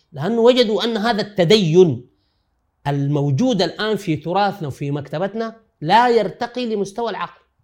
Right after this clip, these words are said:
لا ي-، يرتقي لمعالجة قضايا الواقع، وبالتالي حصلت له الإشكالية والصدمة دي، فاضطر أنه يترك الجمل بما حمل. يعني داري يريح نفسه، ينكر الوجود الإلهي من أساسه،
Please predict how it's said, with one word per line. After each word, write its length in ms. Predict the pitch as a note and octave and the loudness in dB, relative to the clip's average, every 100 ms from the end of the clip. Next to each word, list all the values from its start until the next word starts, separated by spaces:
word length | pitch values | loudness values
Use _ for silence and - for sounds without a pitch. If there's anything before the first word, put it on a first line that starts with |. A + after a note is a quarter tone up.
| _ _ - | _ _ -2
لا 240 | D#3+ A#3+ | 2 4
ي-، 240 | B3+ G#3+ F#3+ | 2 4 2
يرتقي 440 | F#3 - A3 A#3 | 2 -2 -6 -4
لمعالجة 520 | F#3+ E3+ F3 A#3 G#3+ - | -4 -4 -4 -6 -6 -6
قضايا 320 | G3 G#3 A#3 | -4 -2 -2
الواقع، 400 | G#3+ G3 F3 C#3 - _ _ | -2 -2 -4 -10 -18 _ _
وبالتالي 400 | D3 E3 E3+ B3 | -6 -4 -2 -2
حصلت 360 | A#3+ G3+ F#3 F3+ | -4 -8 -6 -2
له 100 | A#3+ | -2
الإشكالية 500 | A3 F3+ - F#3+ A3+ | -2 -6 -6 -2 0
والصدمة 420 | A3 A3 A#3 G#3+ | 0 -2 -6 -6
دي، 220 | A3 C4 _ - | -8 -10 _ -10
فاضطر 420 | F3 - B3 B3 | -8 -4 -2 -2
أنه 100 | A#3+ | -2
يترك 300 | A#3+ A3+ G3+ | -4 -6 -8
الجمل 400 | F#3 A3 A3+ F3+ | -6 -6 -6 -6
بما 140 | F#3+ | -8
حمل. 240 | F3 G3 D#3+ | -8 -8 -8
يعني 200 | D#3 F3 | -6 -4
داري 200 | A3 A#3 | 0 0
يريح 280 | A3+ A3+ A#3 | -2 -4 -8
نفسه، 380 | A3+ B3 A#3+ _ _ - | -12 -12 -14 _ _ -4
ينكر 400 | F#3+ C4 - G#3+ | 0 0 0 -2
الوجود 360 | G3 F#3+ A3+ F#3+ | 0 -2 -4 -4
الإلهي 360 | E3+ G3+ F3+ | -4 -4 -4
من 120 | G3 | -8
أساسه، 400 | E3 C3+ A2 - | -10 -16 -20 -20